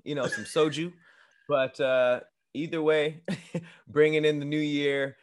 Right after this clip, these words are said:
Speaker 1: uh, the right way. So y'all be safe for sure. Be safe. Uh, there's a lot of stuff out there besides covid. New Year's
Speaker 2: Yeah.
Speaker 1: is dangerous every, every year. <laughs> So
Speaker 2: Yeah.
Speaker 1: be safe and, uh, have a good time. We will see you guys in twenty twenty-one.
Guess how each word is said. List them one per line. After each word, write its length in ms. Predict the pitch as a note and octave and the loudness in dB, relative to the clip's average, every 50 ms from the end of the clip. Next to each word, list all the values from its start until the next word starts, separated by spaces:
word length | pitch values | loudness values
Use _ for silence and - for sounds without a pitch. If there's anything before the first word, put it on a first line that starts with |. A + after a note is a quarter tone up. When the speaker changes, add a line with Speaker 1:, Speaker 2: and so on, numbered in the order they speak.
| _ _ _ - | _ _ _ -4
Speaker 1:
uh, 300 | A2 A#2+ A#2+ A#2+ A#2 A2+ | -2 0 2 2 0 0
the 120 | A2+ A#2+ | -2 -4
right 300 | A2+ A2 C3 C#3 C3+ - | -2 0 0 0 0 0
way. 380 | A2+ C3 C3+ B2+ B2 B2 C3 C3 | -2 -2 0 0 0 -2 -4 -8
So 300 | - - - B2+ A2 A2 | -14 -10 -4 -2 -2 -2
y'all 200 | G#2 G2+ C3 D3+ | 0 2 2 2
be 140 | D3+ F3 D#3 | 2 0 -2
safe 400 | - - F#3 F3 E3+ F3 F3 - _ - | -2 4 4 4 4 4 -2 -6 _ -8
for 120 | - C3+ | -8 -8
sure. 380 | C3 - - E3+ D#3+ D3 C#3+ D#3 D3+ - - - _ _ _ _ _ _ - | -6 -4 0 2 2 2 2 0 -10 -14 -18 -20 _ _ _ _ _ _ -8
Be 120 | B2 C3+ | -8 -8
safe. 400 | C3 - - D3 C#3+ C3+ C#3+ D3 - - - _ | -6 -4 -2 -2 0 -2 -4 -8 -12 -20 -18 _
Uh, 420 | - A2+ A#2 A2 G#2+ G2+ G2+ F#2+ D#2+ - _ _ _ _ _ _ _ _ _ - | -8 -6 -4 -2 -2 -2 -2 -2 -4 -8 _ _ _ _ _ _ _ _ _ -16
there's 160 | E2+ F#2+ A2 | -14 -10 -8
a 80 | A#2 | -4
lot 220 | A#2 C3+ D3 D3 C#3+ | 0 2 2 2 2
of 80 | C#3 A#2 | 0 -2
stuff 380 | - - _ - D3 C#3+ - | -8 -6 _ 2 2 4 4
out 180 | D3+ C#3 C3 - | 2 0 0 0
there 140 | D3 C#3 C3 | -2 -4 -4
besides 400 | A#2+ A#2 - D3 C3+ C3 C3 - | -4 -6 -2 -2 0 0 -2 -4
covid. 400 | - D#3 D3 B2+ A2 E2+ C#2+ D2 - - | -2 -2 -2 -2 -2 -8 -12 -16 -16 -14
New 140 | F2 A#2 C3 | -10 -8 -8
Year's 260 | C3 B2+ B2 A#2+ A#2 | -6 -6 -6 -4 -4
Speaker 2:
Yeah. 120 | B2 A#2+ | -4 -4
Speaker 1:
is 40 | A2 | -2
dangerous 460 | B2 A#2+ A#2+ A#2+ G#2 A2+ A2+ G#2 - | -2 -2 -2 -2 -6 -8 -8 -6 -4
every, 340 | A#2 A#2 G#2 A2 A2 G#2 - | -4 -4 -4 -6 -10 -10 -8
every 320 | - A#2 B2 G#2 A2+ A2 A2+ | -6 -6 -6 -6 -8 -10 -12
year. 200 | A#2 G#2+ F2 E2 F2+ | -10 -10 -10 -12 -14
<laughs> 40 | |
So 320 | - - - - - C#3 A#2+ | -12 -12 -10 -6 -6 -6 -4
Speaker 2:
Yeah. 180 | A2+ G#2+ G#2+ A#2 - _ - - - - - - - _ _ - | -4 -6 -8 -8 -10 _ -20 -20 -20 -20 -20 -20 -20 _ _ -10
Speaker 1:
be 120 | B2 B2 | -8 -8
safe 360 | A#2+ - C3+ C3 B2+ B2 A#2+ _ _ - | -8 -8 -10 -12 -12 -12 -14 _ _ -6
and, 340 | A2+ A2+ A2 G#2 G#2+ G2+ G#2+ | -4 -4 -4 -4 -6 -6 -4
uh, 280 | G#2+ G2+ G2+ G2 F#2+ - | -4 -4 -4 -6 -6 -6
have 160 | - B2 D3+ E3 | -2 -4 -4 -2
a 40 | |
good 200 | F3 G3+ G3+ G3+ | -4 -8 -8 -4
time. 300 | - G3 G3 F3+ C#3+ B2+ | -4 -2 -2 -2 -2 -4
We 100 | B2+ C3+ | -4 -6
will 160 | C#3+ C#3 D3+ D3 | -6 -6 -8 -8
see 200 | - D#3 D#3+ D3+ | -8 -8 -8 -8
you 100 | D#3+ D#3+ | -6 -4
guys 400 | D3+ C#3 D3 C#3+ C#3+ C#3+ D3 D3 | -2 0 0 2 2 0 -2 -4
in 180 | - C3+ C#3 C#3 | -6 -10 -10 -10
twenty 380 | B2+ - - D3+ D3+ D#3 E3 D#3+ | -12 -10 -8 -6 -4 -4 -4 -6
twenty-one. 680 | E3 - E3+ E3 E3+ F3 F3+ F#3 A3 G#3 C#3+ - - | -8 -10 -10 -8 -8 -8 -6 -6 -6 -6 -6 -8 -12